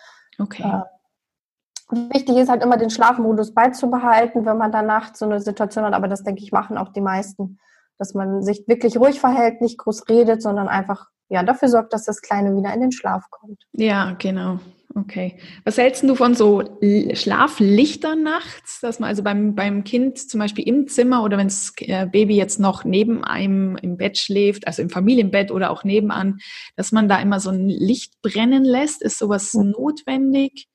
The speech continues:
Speaker 1: fürs Kind?
Speaker 2: Ähm, fürs Kind ist so ein Nachtlicht nicht notwendig, ähm, weil fürs Kind ist, ist das voll in Ordnung, wenn es dunkel ist. Die Kleinen haben ja auch an sich noch keine Angst vor der Dunkelheit. Das kommt erst so mit der Zeit, dass man,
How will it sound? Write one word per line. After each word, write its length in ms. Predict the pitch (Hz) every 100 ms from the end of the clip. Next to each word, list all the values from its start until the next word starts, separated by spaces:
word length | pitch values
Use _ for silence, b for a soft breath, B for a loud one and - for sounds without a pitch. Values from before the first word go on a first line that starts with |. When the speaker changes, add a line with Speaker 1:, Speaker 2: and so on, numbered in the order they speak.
| b b _
Speaker 1:
fürs 380 | - 208 185 -
Kind? 240 | 254 208
Speaker 2:
Ähm, 680 | 202 202 - _ _ _ 190
fürs 300 | 185 233 233
Kind 240 | - 311 -
ist 200 | 269 262
so 80 |
ein 80 | 240
Nachtlicht 640 | 226 208 - - 214 - 226
nicht 260 | 269 277
notwendig, 920 | 240 233 226 214 226 262 359 - - -
ähm, 640 | 226 226 226 233 240 240
weil 460 | - 226 208 220 220
fürs 260 | 220 240 240
Kind 200 | 247 240
ist, 220 | 233 220 - -
ist 200 | 214 -
das 100 | 220
voll 180 | - 226
in 100 | 214
Ordnung, 300 | 220 254 262
wenn 140 | 254 254
es 120 | 254
dunkel 320 | 254 262 254
ist. 220 | 247 277 220
Die 60 |
Kleinen 320 | - 226 226
haben 120 | 226 226
ja 140 | -
auch 80 | -
an 140 | 214
sich 160 | 220 233
noch 160 | 214 -
keine 340 | 208 202 -
Angst 360 | 220 285 - -
vor 120 | 269
der 120 | 262
Dunkelheit. 560 | 254 277 294 277 262 269
Das 140 | 240
kommt 220 | - 226 220
erst 260 | 220 220
so 80 | 214
mit 180 | 208 202
der 120 | 196
Zeit, 400 | - 208 226 254
dass 160 | 208 -
man, 180 | 214